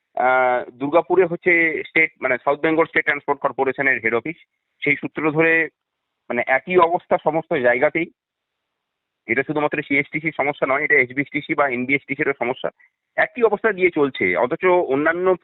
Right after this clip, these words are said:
প্রত্যেকটা রাজ্যে, পাশাপাশি রাজ্যে যদি তাকিয়ে দেখেন, আহ, প্রত্যেকটা রাজ্যেই প্রায় পরিবহন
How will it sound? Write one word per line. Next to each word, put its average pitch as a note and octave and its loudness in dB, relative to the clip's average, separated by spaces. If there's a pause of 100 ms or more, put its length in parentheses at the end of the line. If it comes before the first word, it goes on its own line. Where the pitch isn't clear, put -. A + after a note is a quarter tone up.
প্রত্যেকটা F#3 -2
রাজ্যে, D3+ -2
পাশাপাশি C#3+ -2
রাজ্যে C3 0
যদি C3+ -4
তাকিয়ে C#3 0
দেখেন, F3 -2 (520)
আহ, A2+ 0
প্রত্যেকটা F3 -4
রাজ্যেই D3 0
প্রায় F3+ 2
পরিবহন D3 0